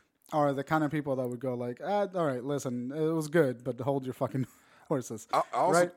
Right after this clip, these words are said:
Speaker 2: I also don't think people care for quality. I don't think the
Speaker 1: I think
Speaker 2: general
Speaker 1: so too,
Speaker 2: audience
Speaker 1: yeah.
Speaker 2: cares for quality. Like, if you watch The Revenant, I think the general audience is like, "Why do I gotta sit through two and a half hours, you know, of this kind of boring, slow movie?"
Speaker 1: Right.
Speaker 2: You know, but if someone with a keen eye, they can see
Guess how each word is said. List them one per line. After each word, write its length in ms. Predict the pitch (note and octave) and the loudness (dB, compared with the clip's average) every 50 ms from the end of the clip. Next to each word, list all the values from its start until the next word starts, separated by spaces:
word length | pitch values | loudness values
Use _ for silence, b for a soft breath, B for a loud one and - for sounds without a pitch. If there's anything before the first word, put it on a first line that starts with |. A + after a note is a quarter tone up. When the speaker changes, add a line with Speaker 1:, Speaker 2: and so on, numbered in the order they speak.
| _ | _
Speaker 2:
I 60 | - C#3 | 0 0
also 180 | E3 F3 - | 2 2 0
don't 160 | D#3 D#3 C#3 | 0 0 -2
think 140 | - D3+ B2+ | -2 -4 -4
people 180 | - C#3+ A#2+ G#2 | -2 -2 -2 -2
care 340 | - - - B2 D#3 F#3+ F#3 | -2 -2 -2 0 0 0 0
for 180 | - G2 F#2 | 0 -2 -2
quality. 560 | - - - F#2+ E2+ F2 D#2+ D2 C2+ C#2 C2 - | -2 -2 -4 -2 -2 -2 -2 -4 -6 -10 -8 -4
I 80 | G2 A#2 | -2 0
don't 120 | B2+ C3+ - | 0 0 -2
think 100 | D3+ B2 | -2 -2
the 60 | A2+ G#2+ | -2 -2
Speaker 1:
I 20 | |
think 100 | F#2 D#2+ | -2 -4
Speaker 2:
general 380 | - - B2 C#3 D3 C#3+ C#3+ C3+ | -4 -2 0 0 2 2 2 2
Speaker 1:
so 60 | - | 2
too, 40 | G#2+ | 2
Speaker 2:
audience 360 | A2+ B2 A#2 A2+ A2+ A2 - - | 0 0 0 0 -2 -4 -4 -4
Speaker 1:
yeah. 60 | - | -2
Speaker 2:
cares 200 | C3 A#2+ A#2 - | 0 0 0 -2
for 100 | - G#2 | -4 -4
quality. 440 | - A#2 A2+ B2+ A#2 G2 F2+ F2 B B B B - | -2 0 0 2 0 0 -2 -4 B B B B -6
Like, 220 | G#2+ G#2+ G#2 A2+ | -4 -4 -4 -4
if 100 | G#2 - | -4 -4
you 220 | B2 C3 C3+ B2 | -2 0 0 0
watch 260 | A2+ A2 B2 A2 - - | 0 0 0 -2 0 -2
The 80 | A2 | -2
Revenant, 460 | F#2+ F#2 A2+ C3+ C3+ G#2+ G2 G2 - B B B B | 0 2 2 0 0 0 -4 -6 -6 B B B B
I 60 | - G#2+ | -4 -4
think 140 | - C3+ A2 | -2 -2 -4
the 60 | G#2 | -4
general 320 | F#2 - - B2 B2+ B2 A2 | -4 -2 -2 0 0 0 0
audience 440 | E2+ G2+ A#2 B2+ A#2+ G#2+ G2 - F#2+ | 2 0 0 0 -2 -2 -4 -6 -6
is 120 | F#2+ F2+ | -4 -2
like, 240 | G#2 G2 F#2+ F2+ - | 0 0 0 0 -2
"Why 160 | F2+ G2 A2+ | -2 -2 0
do 100 | A2+ A#2 | 0 0
I 40 | A#2 | 0
gotta 160 | A#2 A2+ G#2 | 0 0 -2
sit 220 | - - B2 A2+ - | -2 -2 -4 -4 -4
through 100 | G#2+ F#2+ | -4 -4
two 160 | - - A2+ | -4 -4 -4
and 80 | G#2 G2 | -4 -2
a 40 | F#2+ | -2
half 180 | G#2 F#2+ - | -2 -2 0
hours, 320 | G#2 G2+ G2 F#2 F2+ F2 E2+ | 0 0 2 2 0 0 -2
you 80 | F#2 | -4
know, 140 | F#2 F2+ F2 | -4 -4 -4
of 100 | E2+ - | -4 -4
this 240 | F#2+ F#2+ F2 - - | -4 -4 -4 -4 -6
kind 220 | - - F#2+ F2+ | -6 -6 -6 -6
of 160 | D#2+ D2+ D2 - | -8 -8 -4 -2
boring, 280 | G2 G2 F#2+ F#2 F2+ | -2 0 0 -2 -4
slow 320 | - - - F#2+ F#2 F2+ F2 | -6 -6 -4 0 0 0 0
movie?" 380 | F2+ A2 A#2+ G2+ E2+ D#2 D#2 - E3 | 0 -2 -2 -2 -4 -6 -8 -8 -6
Speaker 1:
Right. 200 | D3 D3 C3+ A#2 | -4 -4 -4 -2
Speaker 2:
You 80 | G#2 G#2 | -2 -2
know, 120 | G#2+ G#2 | -2 -2
but 200 | F#2 G2 A2+ G#2 | 0 0 0 0
if 100 | G#2 F#2+ | 0 -2
someone 500 | - - - B2+ A#2+ A#2+ A#2 A#2 A2+ A2 | -2 -2 0 0 0 0 -2 -2 -2 -2
with 140 | G#2+ A2 - | -2 -4 -4
a 60 | G#2 | -4
keen 320 | - - - C3+ A#2 G#2+ A2+ | -4 -4 -2 -2 -2 0 0
eye, 320 | C3 C3+ A2 G2+ G2 - B B B - | 0 0 0 0 -2 -4 B B B -6
they 140 | G#2+ A2+ | -4 -4
can 120 | - G#2+ G#2 | -2 -2 -2
see 440 | F#2+ - - C#3+ D3 C#3 A#2+ G#2+ | -2 0 0 2 2 2 2 0